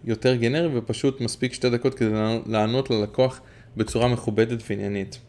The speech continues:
יש לי הרבה מתאמנים שמשלמים לי יפה מאוד על פגישות כל שבוע, ואני עוזר להם לקדם את הקריירה שלהם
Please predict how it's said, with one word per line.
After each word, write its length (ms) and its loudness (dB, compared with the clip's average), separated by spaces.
יש 160 6
לי 60 10
הרבה 200 10
מתאמנים 380 4
שמשלמים 500 0
לי 100 2
יפה 260 2
מאוד 300 2
על 100 2
פגישות 400 -2
כל 160 2
שבוע, 440 2
ואני 160 -2
עוזר 220 0
להם 180 2
לקדם 300 0
את 60 -8
הקריירה 360 -4
שלהם 460 -6